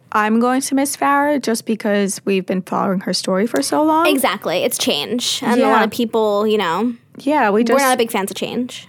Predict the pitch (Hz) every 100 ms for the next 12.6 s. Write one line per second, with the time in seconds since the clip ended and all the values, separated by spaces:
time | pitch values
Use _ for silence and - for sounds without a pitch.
0 | - 196 - - 262 233 - - 277 -
1 | - 320 - 240 320 269 277 233 226 226
2 | 226 220 202 202 214 202 269 - - -
3 | 269 311 370 370 339 294 - - 208 208
4 | 202 - 311 349 - 196 185 175 185 -
5 | - _ _ - - 240 240 226 220 220
6 | 190 185 175 - _ _ _ _ - 277
7 | 285 - 311 370 320 262 285 254 208 254
8 | 240 208 196 208 220 202 190 - 180 220
9 | 254 285 285 285 277 330 349 370 226 220
10 | 208 214 208 202 - 190 214 - 240 311
11 | - 202 208 175 - 185 190 190 247 262
12 | 285 294 - 320 330 359